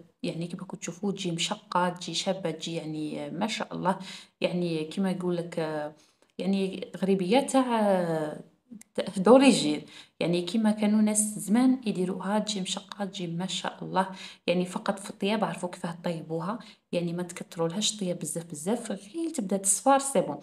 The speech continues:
خاطر ما فيها حتى حاجه طيب، يعني غير فرينه وزيت كيما شفتوا وسكر، يعني غير تشوفوها بياضت ونشفت وتشقت، دارت غير شويه دوغي من الفوق،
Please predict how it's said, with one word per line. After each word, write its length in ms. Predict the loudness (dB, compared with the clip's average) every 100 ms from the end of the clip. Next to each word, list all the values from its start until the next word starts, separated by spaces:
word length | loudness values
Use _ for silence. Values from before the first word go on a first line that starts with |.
| -14 _
خاطر 220 | -2 2 4
ما 100 | 4
فيها 220 | 2 0
حتى 220 | 0 -2
حاجه 320 | 0 0 2
طيب، 360 | 0 0 -2 -2
يعني 460 | -6 -4 -4 -4
غير 100 | -4
فرينه 500 | -2 2 2 4 2
وزيت 480 | 2 2 2 2 0
كيما 240 | 0 -4 -4
شفتوا 420 | -6 -6 -6 -6 -10 -20 -16 0
وسكر، 480 | 2 2 0 -4 -10 -16 _ -4
يعني 220 | -2 0
غير 220 | 0 -2
تشوفوها 400 | -2 -4 -2 -2
بياضت 640 | -2 0 2 2 -2 -2
ونشفت 520 | -2 0 -2 -4 -6
وتشقت، 580 | -8 -6 -6 -4 -6 -6
دارت 340 | 0 0 0 0
غير 100 | 2
شويه 380 | 2 2 2 2
دوغي 380 | 4 4 4
من 80 | 2
الفوق، 380 | 0 0 -2 -2